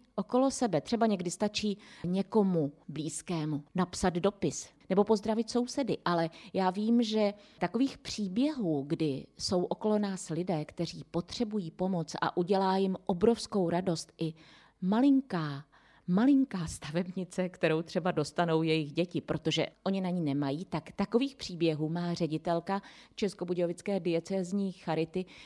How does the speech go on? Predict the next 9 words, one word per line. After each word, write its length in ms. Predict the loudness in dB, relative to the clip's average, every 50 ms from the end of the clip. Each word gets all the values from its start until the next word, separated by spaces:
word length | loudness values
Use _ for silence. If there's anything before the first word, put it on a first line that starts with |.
| -18 -10 -6
Michaela 640 | -4 -4 -2 -2 -2 0 2 2 2 0 0 -2 -6 -10 -16 -20 -10
Čermáková 840 | -4 0 0 0 2 0 0 -2 -2 -2 0 0 0 2 0 -2 -4 -8 _ _ 4
určitě 760 | 6 8 8 6 4 2 -2 0 0 0 2 2 2 2 0 -2 -2 _
plnou 460 | 6 8 8 10 8 8 6 6 4
řadu. 360 | 4 4 4 4 4 2 2 2 2
Řekla 360 | 2 2 2 2 2 2 4
bych, 360 | 6 6 6 6 6 4 4
že 240 | 4 4 6 4 4
všechny 520 | 2 2 0 0 2 4 4 4 4 4